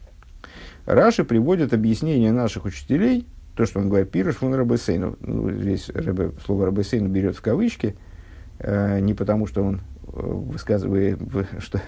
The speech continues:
с иронией говорит это слово, а потому что,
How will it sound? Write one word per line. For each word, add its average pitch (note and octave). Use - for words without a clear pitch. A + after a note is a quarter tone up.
с -
иронией A2+
говорит G2
это -
слово, E2
а G#2
потому A2
что, E3+